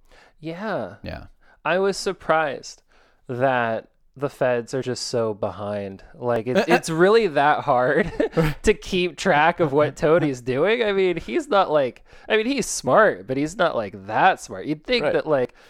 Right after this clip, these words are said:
Speaker 1: you know, the feds would be organized enough to get a little bit better information when,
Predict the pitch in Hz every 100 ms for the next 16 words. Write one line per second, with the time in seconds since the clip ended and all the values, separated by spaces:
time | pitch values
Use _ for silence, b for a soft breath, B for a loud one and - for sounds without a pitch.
0 | b 160 147 131 113 - 139 - 151 151
1 | - 127 127 156 147 147 135 117 113 107
2 | 110 113 104 - 123 139 123 139 226 233
3 | 190 151 131 101 120 131 123 120 107 -
4 | 117 113 110 113 113 110 95